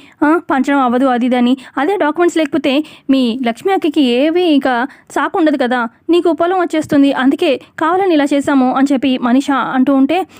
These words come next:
"అవును, అవును జాను, కావాలనే ఇలా చేశాము" అని చెప్పి దేవి అని కూడా ఒప్పుకుంటుంది.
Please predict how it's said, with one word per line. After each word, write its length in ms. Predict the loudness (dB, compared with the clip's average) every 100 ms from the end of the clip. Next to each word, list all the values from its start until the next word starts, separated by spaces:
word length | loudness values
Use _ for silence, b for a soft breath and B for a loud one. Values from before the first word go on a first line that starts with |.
| B
"అవును, 340 | 0 2 2 0 b -4
అవును 260 | 0 2
జాను, 360 | 2 0 0 -2 _ -8
కావాలనే 420 | -4 0 2 2
ఇలా 140 | 2 0
చేశాము" 360 | -2 0 0 2
అని 120 | 0 0
చెప్పి 260 | 0 0
దేవి 240 | 0 0 0
అని 120 | 0
కూడా 160 | 0
ఒప్పుకుంటుంది. 600 | -2 -2 0 2 2 0